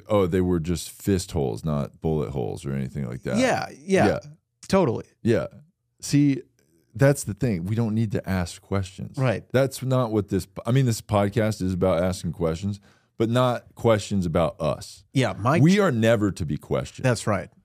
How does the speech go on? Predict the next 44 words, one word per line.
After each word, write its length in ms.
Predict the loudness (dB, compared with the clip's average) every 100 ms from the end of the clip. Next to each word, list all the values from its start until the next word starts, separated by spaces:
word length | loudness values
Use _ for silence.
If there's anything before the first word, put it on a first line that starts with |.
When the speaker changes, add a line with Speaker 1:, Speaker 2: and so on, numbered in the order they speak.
| _ _ _ -4
Speaker 2:
My 200 | 0 0
truth 500 | -2 -2 0 0 -4
is 160 | -6 0
that 220 | 2 2
I 140 | 2
did 160 | 0 0
nothing 400 | 0 -2 -2 -2
wrong. 480 | 0 0 0 -2 -6 -4
Speaker 1:
Mm-hmm. 220 | -2 -2 -6 -10 -2
Speaker 2:
And 100 | -2
if 80 | -2
there's 180 | -4
any 460 | 0 0 2 0 -2 -8 _ _ _ 0
dumb 300 | 2 4 2 2
bitch 340 | 0 0 0
out 260 | 2 2 2
there 280 | 2 2 2
who 120 | 0
comes 340 | 0 -2 0
out 260 | 2 2 2
and 120 | -2
says, 300 | -2 -2 -2
like, 160 | -6 -6
"Oh, 300 | -4 -4 -4
he 180 | -4 -6
threatened 600 | -6 -2 -2 -2 -2 0
me 280 | 0 0
and 140 | 0 -2
he 320 | -2 -2 -4 -10 _ _
punched 340 | -4 -4 -4 -4
a 80 | -2
hole 300 | 0 0 0
in 60 |
the 80 | 0
wall 440 | 2 2 2 2 2
right 260 | 0 0
next 320 | 0 -2 -2
to 80 | -4
my 160 | -2 -2
face," 580 | 0 0 0 0 -4 -4
and 380 | -2 -2 -6 -12 _ _ _ _ _ _ _ _
it's 240 | -10 -8 -4
not 220 | -4 -4
true, 340 | -4 -2 -2